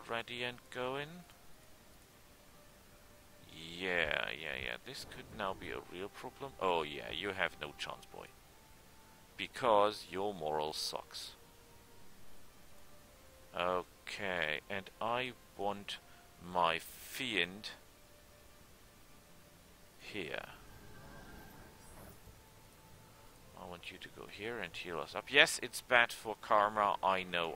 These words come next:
I know, I know. Poke him with the stick. Poke him with the stick. Poke him with the stick. Poke him really bad. Get into position. And you cannot heal. Uh, great.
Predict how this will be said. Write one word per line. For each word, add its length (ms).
I 180
know, 340
I 220
know. 220
Poke 280
him 100
with 120
the 80
stick. 440
Poke 300
him 120
with 160
the 60
stick. 360
Poke 280
him 120
with 120
the 100
stick. 340
Poke 260
him 140
really 320
bad. 400
Get 220
into 260
position. 560
And 140
you 320
cannot 340
heal. 340
Uh, 420
great. 280